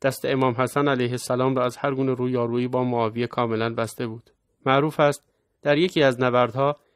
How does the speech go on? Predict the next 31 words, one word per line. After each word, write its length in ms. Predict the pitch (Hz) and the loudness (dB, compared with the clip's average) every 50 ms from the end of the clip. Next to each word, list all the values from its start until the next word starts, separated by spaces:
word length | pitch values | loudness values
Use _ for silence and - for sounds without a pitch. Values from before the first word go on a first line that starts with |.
| _ _ | _ _
امام 300 | - 131 139 143 147 143 | -4 0 2 2 2 2
علیه 220 | 135 131 131 131 127 | 0 0 0 0 0
السلام 440 | 131 123 - - 127 127 139 139 131 | 0 -2 -2 -2 0 0 0 0 0
با 120 | - 131 123 | -2 -4 -2
فرماندهان 720 | - - 127 127 127 131 127 123 123 123 131 160 170 170 | 0 2 2 2 2 0 0 0 0 0 0 0 0 -2
تراز 340 | 160 - 131 127 123 120 117 | -2 0 0 0 2 2 0
اول 380 | 123 123 120 117 123 123 120 117 | 0 0 0 0 0 0 0 -2
خود 220 | - - 139 127 | -4 -4 -4 -2
در 180 | 123 123 120 117 | -2 -2 -2 0
حال 220 | 127 135 135 131 | -2 -2 -2 -2
طرحریزی 680 | 123 - 127 120 117 110 - 123 117 113 113 123 131 131 | -4 -4 -4 -4 -4 -6 -8 -10 -8 -8 -6 -6 -6 -6
حمله 400 | 120 - - 123 120 117 123 135 | -6 -6 -6 -6 -4 -4 -4 -2
به 80 | 135 131 | 0 0
لشکر 380 | 123 117 113 - - 123 123 | 0 0 -2 -2 -2 -2 0
معاویه 460 | 123 120 113 113 110 107 113 113 113 | 0 0 -2 -2 -2 -2 -4 -4 -4
بودند. 340 | 113 117 113 - 113 110 110 _ _ - | -4 -6 -8 -8 -8 -10 -12 _ _ -2
در 160 | 151 151 147 | 0 0 0
همین 320 | 139 - 175 175 170 160 | -2 -2 0 0 2 0
حال 220 | 139 139 160 160 147 - | 0 0 0 -2 -2 -4
یکی 360 | 151 147 165 165 - - 160 | -6 -8 -8 -6 -2 0 2
از 160 | 151 151 - - | 2 2 2 2
فرماندهان 680 | - 147 139 131 143 143 139 135 135 135 135 151 160 147 | 2 2 4 4 2 2 2 2 0 0 0 0 -2 -2
که 140 | - - | -2 0
نامه 320 | 143 139 139 135 135 151 170 | 0 2 2 2 2 0 0
ای 140 | 165 147 135 | 2 2 2
را 120 | 127 123 | 0 0
برای 360 | 120 131 131 131 135 135 127 | 0 0 2 4 4 4 2
معاویه 460 | 127 127 127 131 123 120 120 131 151 | 2 0 0 0 0 -2 -2 -2 0
آماده 440 | - 147 131 123 123 123 117 123 120 | 0 0 0 0 0 -2 -2 -4 -6
کرده 380 | - - 123 123 123 113 120 117 | -6 -4 -4 -4 -4 -4 -4 -4
بود، 260 | 113 127 139 - - | -4 -4 -6 -6 -8